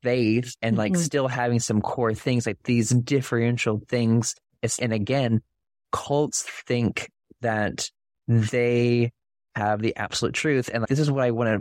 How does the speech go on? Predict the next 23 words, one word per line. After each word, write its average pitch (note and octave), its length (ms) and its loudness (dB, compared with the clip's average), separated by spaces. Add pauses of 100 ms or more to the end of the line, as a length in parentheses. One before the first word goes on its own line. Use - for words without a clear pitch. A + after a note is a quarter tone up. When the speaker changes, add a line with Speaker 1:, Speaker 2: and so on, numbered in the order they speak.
Speaker 1:
make A2+ 300 0
sure A#2+ 160 0
I G#2+ 40 0
emphasize A2+ 680 0
with F#2+ 100 -2
people. - 400 -2 (360)
I C3+ 80 0
respect C3+ 600 -2
people's A#2+ 340 0
beliefs A2+ 400 0
to A2 80 0
say G#2+ 140 -2
that F#2+ 200 -2 (200)
God's G#2 260 0
word G#2 460 0
is G#2 240 2
the F#3 80 0
Speaker 2:
Mm-hmm. F3+ 80 -2
Speaker 1:
truth. E3+ 420 -2 (280)
People C3 560 0
have A2 340 -2
argued A2+ 380 0
about G2+ 440 -2